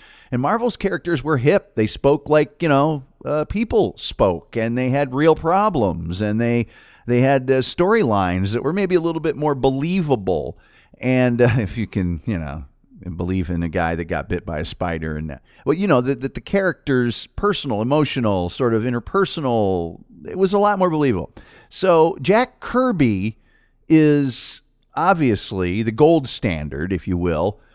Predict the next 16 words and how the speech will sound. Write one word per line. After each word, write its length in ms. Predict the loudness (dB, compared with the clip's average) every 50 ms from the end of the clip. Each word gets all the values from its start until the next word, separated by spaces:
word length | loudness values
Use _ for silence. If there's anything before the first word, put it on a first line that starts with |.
| _ _ _ -4
uh, 340 | -2 0 2 2 2 2
for 200 | 0 0 -2 -2 2
early 440 | 2 4 4 4 4 2 0 -2 _ _ -10
comic 460 | -4 -2 -2 0 0 -2 -4 _ 0
book 420 | 4 4 4 4 0 -6 -20 -20 _ _ -4
artists 600 | -2 0 0 2 2 2 0 0 -2 -6 -8 -10 -8
of 240 | -2 0 0 0 0
that 280 | 0 0 0 0 -2 -4
era. 460 | -2 0 0 2 0 0 -2 -4 -6 -4
There's 220 | -2 -2 -2 0
older 260 | 0 0 0 0 0 -2
ones 340 | -2 -2 -2 -4 -4 -4
like, 460 | -4 -4 -4 -4 -6 -8 _ _ -8 -6
uh, 440 | -4 -2 -2 -2 -2 -4 -4 -6 -8
Lou 340 | -8 -6 -2 0 0 0 0
Fine, 680 | -2 -2 -2 0 0 0 0 -2 -2 -4 -4 -6